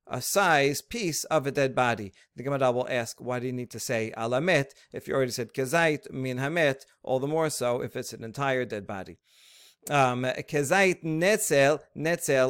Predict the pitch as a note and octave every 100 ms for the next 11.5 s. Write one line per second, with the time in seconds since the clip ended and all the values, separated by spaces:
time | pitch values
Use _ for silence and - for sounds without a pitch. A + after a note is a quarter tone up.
0 | - B2+ - C#3 C3+ C3+ C#3 A#2+ A#2 C3
1 | C3 B2+ C3+ B2+ B2 B2 A#2 D3 D3+ C3
2 | A2 - _ - B2+ B2+ C#3+ G3+ G3+ B2+
3 | G#2+ G#2+ A#2 A#2 C#3+ C#3 - E3+ E3 B2
4 | G#2+ _ - B2+ B2 D3+ D#3 D#3+ D3+ -
5 | _ - F#3 F#3 D#3 D3 D3 - D3 D3
6 | C#3+ C#3 C3+ B2+ B2 B2+ C3+ C#3 E3 F#3
7 | D#3 C3+ - D#3 D#3 D#3+ C#3+ C#3+ D3 C3
8 | - - C3 B2+ B2 D3+ E3+ D#3+ C#3+ A#2
9 | F#3+ C#3+ - - - _ _ D3+ C3+ C3+
10 | C#3 B2+ A2+ B2 A#2 A2 G#2 F#2+ F#2 -
11 | - _ C3+ C3+